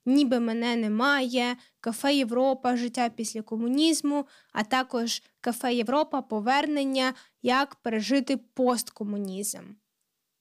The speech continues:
По мірі виходу всі ці книжки дуже активно обговорювались, і Славенка Дракуліч насправді стала однією з улюблених письменниць в українському просторі. Дуже багато було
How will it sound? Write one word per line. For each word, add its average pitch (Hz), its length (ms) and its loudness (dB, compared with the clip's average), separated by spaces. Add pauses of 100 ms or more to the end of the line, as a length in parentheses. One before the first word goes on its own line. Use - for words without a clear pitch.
(140)
По 254 40 2
мірі 320 260 6
виходу 262 360 0
всі 277 320 2
ці 269 140 -2
книжки 254 400 -2
дуже 254 360 2
активно 247 420 0
обговорювались, 254 1120 0
і 269 100 -2
Славенка 269 460 0
Дракуліч 254 540 -2
насправді 240 400 -2
стала 247 300 -2
однією 233 360 -2
з 240 80 -4
улюблених 220 500 -2
письменниць 247 640 -2 (260)
в 240 80 -2
українському 254 600 0
просторі. 294 600 0 (260)
Дуже 277 220 4
багато 269 520 0
було 240 600 0